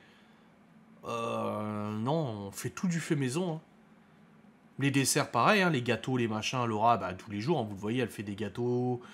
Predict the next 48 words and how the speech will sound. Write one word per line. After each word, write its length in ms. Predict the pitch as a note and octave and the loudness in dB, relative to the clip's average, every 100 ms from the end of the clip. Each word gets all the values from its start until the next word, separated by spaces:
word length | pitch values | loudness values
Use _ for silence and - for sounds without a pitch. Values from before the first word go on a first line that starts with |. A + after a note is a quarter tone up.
| - - - | -20 -20 -8
euh, 260 | G#2+ G2+ G#2 | -4 -2 -4
et 20 | |
puis 140 | G#2+ | -2
elle 60 | A2+ | -2
essaie 160 | G#2+ A2+ | -2 -2
de 60 | |
faire, 180 | B2 A2+ | 0 0
de 40 | |
varier 280 | A2 G#2+ B2 | 0 0 2
les 100 | A#2+ | 0
plaisirs, 400 | B2 D3+ G#3+ G#3 | 0 0 2 4
hein, 60 | F3 | 2
de 60 | |
faire 120 | D#3+ A2+ | 0 -4
des 80 | |
gâteaux 220 | A2+ G#2+ G#2+ | -2 -4 -6
différents 380 | G#2+ B2 G#2 | -6 -4 -2
à 20 | G#2 | -2
chaque 180 | A#2 | -2
fois 180 | - A2+ | -4 -4
et 40 | G#2 | 0
tout. 280 | A3 C#4 - - - - - - - - - - - - | 0 0 -2 -20 -20 -20 -20 -20 -20 -20 -20 -20 -14 -2
Le 140 | C#3+ | 0
petit-déj, 600 | - D#3+ E3+ E3+ D#3 A#2 - - - - - | 2 8 10 12 10 4 -6 -16 -20 -20 -2
bah, 160 | A2 B2 | 2 4
soit 180 | - D3+ | 6 6
il 40 | |
y 20 | |
a 60 | D3 | 6
du 100 | C#3+ | 6
gâteau, 480 | D3 C#3 E3+ G#3+ G#3+ | 4 6 4 4 4
très 180 | - | 2
souvent, 400 | C3+ D3+ C#3+ F#3+ G#3+ | 0 2 4 4 4
ou 100 | B2+ | 4
alors 240 | B2 C3 | 4 4
il 60 | C3 | 2
y 20 | |
a 20 | |
des 120 | B2 | 0
biscottes, 560 | A#2+ A#2+ - B2+ F3+ F3+ | -2 -4 0 2 2 2
euh, 560 | A#2 A2 G#2+ G#2+ G#2+ G#2+ | 0 0 -2 -2 -4 -4
avec 140 | G#2+ | -4
du 120 | A2+ | -6
Nutella, 380 | A2 A2 A2+ C#3 | -6 -2 0 0
de 20 | |
la 80 | C#3 | 0
confiture, 520 | A#2 A2 A#2 - B2 | -4 -10 -8 -6 -4
machin. 360 | A2 A2+ F#3 | -4 -2 -2